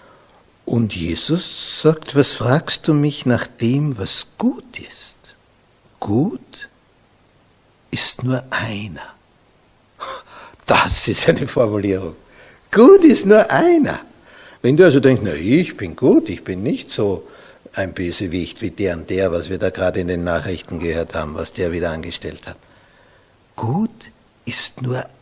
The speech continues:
einer. Nämlich unser Papa im Himmel. Aber willst du zum Leben eingehen?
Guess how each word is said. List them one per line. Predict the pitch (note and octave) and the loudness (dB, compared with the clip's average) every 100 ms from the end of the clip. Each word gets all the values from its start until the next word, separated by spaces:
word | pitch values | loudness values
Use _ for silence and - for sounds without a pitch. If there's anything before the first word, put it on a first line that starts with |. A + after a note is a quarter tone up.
| - | -6
einer. | E3+ G3 F3+ D3 G#2 - - _ _ _ _ _ _ _ _ _ _ | -2 -2 -4 -6 -10 -14 -20 _ _ _ _ _ _ _ _ _ _
Nämlich | - A#2+ - | -6 -6 -6
unser | E2 - | -6 -6
Papa | - D#2+ - | -6 -8 -6
im | B2+ | -4
Himmel. | F3 A3 - - _ - _ _ _ _ - - - - - - - - _ _ _ _ - - _ - - - | -2 -4 -8 -20 _ -20 _ _ _ _ -20 -20 -20 -20 -20 -20 -20 -20 _ _ _ _ -20 -20 _ -12 -4 4
Aber | D3 C#3+ C3 | 8 8 8
willst | D#3 F3+ - - | 8 6 4 2
du | |
zum | D3+ D3+ B2 | 4 6 6
Leben | G#2+ G#2+ C3+ | 6 6 6
eingehen? | C#3+ C#3+ F#3 F#3 G#3+ | 4 4 4 4 2